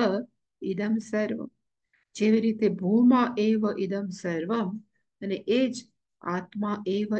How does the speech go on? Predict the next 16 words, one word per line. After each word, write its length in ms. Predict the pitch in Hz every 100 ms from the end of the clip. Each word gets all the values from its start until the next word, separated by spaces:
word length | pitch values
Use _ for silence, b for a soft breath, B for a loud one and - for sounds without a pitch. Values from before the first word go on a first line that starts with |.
| 214
ઇદમ 260 | 208 208
સર્વમ, 520 | 214 - 208 202 190 -
એનો 260 | 185 180 165
અર્થ 340 | 226 262 254 _ b b _
ભૂમા 560 | 190 208 240 277 226 - _ _ -
જો 220 | 180 220
ઇદમ 340 | 214 214 226 220
સર્વમ 540 | 214 190 185 185 190
હોય 320 | 202 254 202 - b b
અને 180 | 214 214
આત્મા 580 | 208 208 214 214 240 240
ઇદમ 320 | 226 214 208
સર્વ 340 | 202 190 190 180 180
હોય, 420 | 214 247 185 220 _ _ -
એનો 260 | 190 185
અર્થ 340 | - 247 247